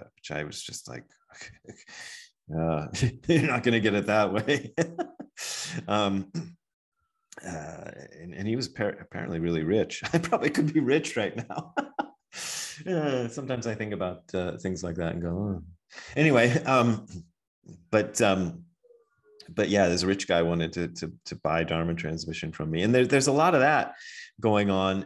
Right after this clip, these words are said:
And, and that's, uh, that would, uh, you know, I'm not gonna do that 'cause that just, that just ruins the whole, the whole thing for, for everybody, I, I think. Um, yeah, and, and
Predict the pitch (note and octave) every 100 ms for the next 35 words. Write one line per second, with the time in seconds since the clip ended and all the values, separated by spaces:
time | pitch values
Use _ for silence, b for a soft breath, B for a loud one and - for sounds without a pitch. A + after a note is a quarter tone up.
0 | - A2 G#2+ G#2 A#2 A#2+ C#3+ - - -
1 | F2+ F#2 G2 A#2 G#2+ G#2 F#2+ - G2 F#2
2 | F2+ D2+ - A#2+ A2 B2 A#2 G2 F2+ E2+
3 | E2+ E2+ E2+ E2 - - F2 G2+ - -
4 | F2 - F#2+ F2+ F2 E2 F2+ F2+ E2 E2
5 | D#2+ E2+ E2+ E2+ E2+ - E2+ D#2+ D#2+ F2
6 | F2 E2+ E2 - E2+ D#2+ - E2 F2+ F2+
7 | E2+ D#2+ D2+ D#2 D#2+ D2+ B1 E2+ E2 D2+
8 | - - B B B B B - G2 G2
9 | G2 E2 - _ - G#2+ D3 C3 D3 C#3+
10 | C#3 G2 C3+ C3 B2+ D#2 F2+